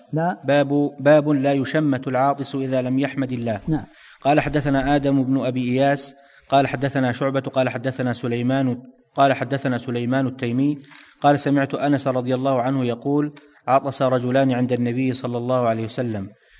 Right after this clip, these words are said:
Speaker 2: فشمت أحدهما ولم يشمت الآخر، فقال الرجل: يا رسول الله، شمت هذا،
Speaker 1: يا رسول
Speaker 2: شمت
Speaker 1: الله.
Speaker 2: هذا؟
Speaker 1: نعم. نعم.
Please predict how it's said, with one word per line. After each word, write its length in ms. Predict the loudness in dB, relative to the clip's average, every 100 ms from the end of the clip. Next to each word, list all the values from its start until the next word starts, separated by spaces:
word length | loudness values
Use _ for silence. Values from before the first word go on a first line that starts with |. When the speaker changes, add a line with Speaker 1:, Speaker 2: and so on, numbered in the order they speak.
| _
Speaker 2:
فشمت 540 | -12 -2 0 2 0 -2
أحدهما 760 | -4 -4 -2 0 0 0 2
ولم 300 | 2 0 0
يشمت 400 | -2 -2 -2 -2
الآخر، 400 | -2 -2 -2 -8 -10 -20 _ -12
فقال 340 | 0 4 4
الرجل: 500 | 2 0 0 -2 -4 -10 -12 0
يا 180 | 2
رسول 320 | 2 0 -2 -2
الله، 420 | 0 2 2 -2 -16 -20 -20 _ _ _ _ _
شمت 540 | -4 0 2 2 2 0
هذا، 560 | 2 2 2 2 2 -2 -18 -20 _ -6
Speaker 1:
يا 120 | -2
رسول 120 | 0
Speaker 2:
شمت 460 | 2 4 2 2 2
Speaker 1:
الله. 180 | 4
Speaker 2:
هذا؟ 220 | 6 4 2 -2 -20 -20 _ _ _ _ _ _ _ -12
Speaker 1:
نعم. 160 | -10 -12
نعم. 180 | -20 -20